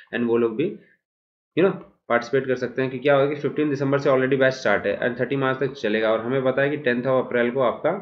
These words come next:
exam है। तो अगर आईएमए में आपको लगता है कि अभी batch लेना चाहिए, तो अभी भी टाइम बहुत ज़्यादा नहीं गया है, आप अभी भी ज्वाइन कर सकते हो। इन तीन महीने पूरे हैं, जनवरी, फरवरी, March, अपनी preparation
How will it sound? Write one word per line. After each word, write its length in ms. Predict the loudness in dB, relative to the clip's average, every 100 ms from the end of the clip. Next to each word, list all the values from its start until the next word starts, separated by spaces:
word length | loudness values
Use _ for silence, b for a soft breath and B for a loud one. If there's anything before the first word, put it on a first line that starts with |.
| -10 -18 -14
exam 380 | -4 -2 -2 -4
है। 100 | -10 B B B
तो 60 | 0
अगर 160 | 2 2
आईएमए 460 | 4 4 4 2
में 140 | 2 2
आपको 260 | 2 2
लगता 280 | 0 2 0
है 80 | 0
कि 60 |
अभी 120 | 2 2
batch 260 | 0 0
लेना 160 | -2 -2
चाहिए, 200 | -2 0
तो 60 |
अभी 140 | 0 0
भी 100 | 0
टाइम 260 | 0 0
बहुत 180 | -2 -2
ज़्यादा 220 | 0 0
नहीं 200 | 0 0 2
गया 160 | 0
है, 80 | 0
आप 220 | -4 -6 -4
अभी 180 | 0
भी 80 | 0
ज्वाइन 240 | 0 -2 -2
कर 100 | -6
सकते 260 | -6 -4
हो। 60 | -4
इन 100 | -2
तीन 220 | -4 -4
महीने 200 | -4 -6
पूरे 280 | -6 -4 -4
हैं, 180 | -4 -6
जनवरी, 300 | -4 -4 -6
फरवरी, 360 | -6 -6 -4
March, 260 | -4 -6 -6
अपनी 180 | -8 -8
preparation 500 | -6 -8 -8 -10